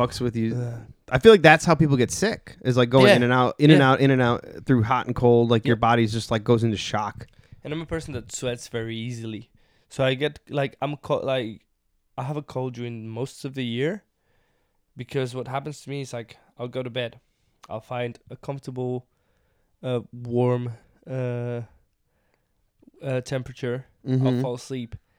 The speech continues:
Speaker 2: and I sweat during the night.
Speaker 1: Oh, yeah.
Speaker 2: So I wake up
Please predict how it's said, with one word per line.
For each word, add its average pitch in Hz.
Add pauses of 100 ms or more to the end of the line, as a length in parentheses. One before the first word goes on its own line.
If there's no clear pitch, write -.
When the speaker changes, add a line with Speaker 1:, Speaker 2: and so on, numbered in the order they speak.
(500)
Speaker 2:
and 120
I 117
sweat 117
during 92
the -
night. - (180)
Speaker 1:
Oh, 120
yeah. 95 (340)
Speaker 2:
So -
I 120
wake 123
up 120